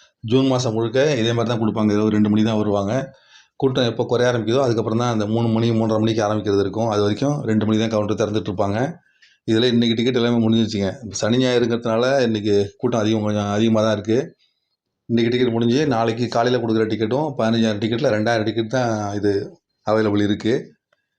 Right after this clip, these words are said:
இது கண்டிப்பா வந்து அஞ்சு மணிக்கு மேல கண்டிப்பா டிக்கெட் இருக்காதுங்க. இன்னைக்கு பொழுது விடிஞ்சு திருப்பதி வர்றவங்களுக்கு எஸ் எஸ் டி டோக்கன் கிடைக்கிறதுக்கு வாய்ப்பு இல்ல. மறுபடியும் படிப்படியா ஞாயிற்றுக்கிழமைக்கு அப்புறம் கொஞ்சம் கொஞ்சமா கூட்டம் குறைய ஆரம்பிக்கும். ஏற்கனவே இந்த வாரம் முழுக்க அப்படி தான் குறைஞ்சிருக்கு.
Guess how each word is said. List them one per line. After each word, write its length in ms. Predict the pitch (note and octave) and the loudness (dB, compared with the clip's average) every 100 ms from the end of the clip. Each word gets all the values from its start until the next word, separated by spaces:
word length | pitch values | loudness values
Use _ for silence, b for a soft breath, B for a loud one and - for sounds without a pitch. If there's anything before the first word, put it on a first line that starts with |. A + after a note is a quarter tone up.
| _ - | _ -4
இது 160 | A#2+ A#2 | 0 0
கண்டிப்பா 340 | A#2+ B2 B2+ | 2 2 2
வந்து 220 | B2 C3+ | 2 2
அஞ்சு 320 | A#2+ B2 A#2 | 2 0 -2
மணிக்கு 240 | B2+ B2 A#2+ | -2 0 2
மேல 340 | A#2+ C3+ B2+ | 2 2 0
கண்டிப்பா 260 | A2+ G#2+ A2 | 0 -2 -2
டிக்கெட் 280 | G#2+ A2+ G2+ | -2 -2 -2
இருக்காதுங்க. 440 | G#2 G2 F2+ F2 - - | 0 0 -2 -6 -16 -8
இன்னைக்கு 440 | A2 G#2 G#2+ G#2+ G2+ | -4 0 2 0 0
பொழுது 260 | A2 A2 | 0 2
விடிஞ்சு 180 | A2 A2+ | 0 -2
திருப்பதி 320 | A2 G#2+ A2+ | -2 -2 2
வர்றவங்களுக்கு 680 | G#2+ G#2 G#2 G#2 B2+ C3+ A#2+ - _ _ _ | 2 2 0 0 0 0 -2 -8 _ _ _
எஸ் 220 | - G#2+ A2+ | -10 -4 -4
எஸ் 140 | G#2+ | -4
டி 80 | A2 | -6
டோக்கன் 360 | A2 G#2 G#2+ | -4 -2 -4
கிடைக்கிறதுக்கு 320 | G#2 G#2 G2+ A2+ | -2 -2 -2 0
வாய்ப்பு 340 | G#2 G#2 G2+ | 0 0 0
இல்ல. 320 | G2+ B2 F2+ - b b b b b b A2 | 0 0 -2 -14 b b b b b b -2
மறுபடியும் 380 | A2+ A2+ A#2 | 0 2 0
படிப்படியா 340 | A#2+ B2+ C3+ A#2+ | 2 2 2 0
ஞாயிற்றுக்கிழமைக்கு 520 | A#2 B2 B2 A2+ A2+ | -2 -2 0 0 0
அப்புறம் 360 | A2+ C3+ C3+ A#2+ | 0 -2 -2 -2
கொஞ்சம் 180 | A2+ | -2
கொஞ்சமா 340 | A2 A2+ A#2 G#2+ | -2 -2 -2 0
கூட்டம் 360 | A#2 A2+ G#2+ | -2 -2 -2
குறைய 240 | G#2 A2+ A2 | 0 2 2
ஆரம்பிக்கும். 400 | G#2+ G2+ A#2 B2 | -2 -4 -4 -4
ஏற்கனவே 280 | A2 A#2+ B2+ | -4 -2 -2
இந்த 140 | A#2 | 0
வாரம் 260 | A2+ B2 B2+ | 2 2 0
முழுக்க 260 | A#2+ B2+ | 0 0
அப்படி 160 | A#2+ A#2 | 0 -2
தான் 120 | A#2+ | -2
குறைஞ்சிருக்கு. 540 | A2+ A2+ A2 G2+ C3+ | 0 0 0 0 -2